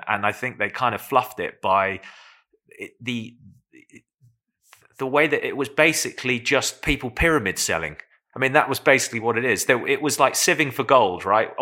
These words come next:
I created a, a club along with, uh, uh, someone else who works in the industry at a similar company, because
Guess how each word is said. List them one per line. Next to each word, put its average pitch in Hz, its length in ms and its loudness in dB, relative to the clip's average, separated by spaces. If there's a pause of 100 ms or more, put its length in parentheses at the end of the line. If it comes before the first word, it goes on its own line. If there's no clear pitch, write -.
I 143 160 2
created 123 440 -2
a, 104 340 -2
a 98 40 -4
club 117 500 0
along 101 320 -4
with, 95 260 -10
uh, 90 380 0 (960)
uh, 85 320 -4
someone 101 240 -6
else 92 160 -2
who 95 60 -12
works 90 180 -4
in 92 80 -12
the 92 60 -8
industry 87 300 -8
at 71 80 -6
a - 20 -12
similar 87 260 -10
company, 95 340 -8
because 92 320 -6